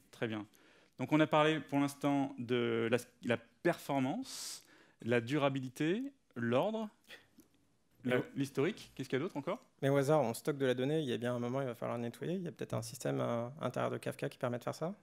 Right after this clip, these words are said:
Speaker 2: Un T T L, une rétention, ouais,
Speaker 1: Oui,
Speaker 2: c'est ça.
Speaker 1: donc il y a le concept de rétention. Donc en gros, ce mes-,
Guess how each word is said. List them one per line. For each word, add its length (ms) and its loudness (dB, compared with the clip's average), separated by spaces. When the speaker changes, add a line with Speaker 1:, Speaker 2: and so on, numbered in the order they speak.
Speaker 2:
Un 60 2
T 160 -2
T 100 -2
L, 160 8
une 120 2
rétention, 520 0
ouais, 160 -2
Speaker 1:
Oui, 120 0
Speaker 2:
c'est 100 -6
ça. 80 -8
Speaker 1:
donc 200 -2
il 20 2
y 20 2
a 40 6
le 60 0
concept 320 0
de 80 4
rétention. 580 -2
Donc 280 -4
en 100 0
gros, 200 6
ce 100 -2
mes-, 200 4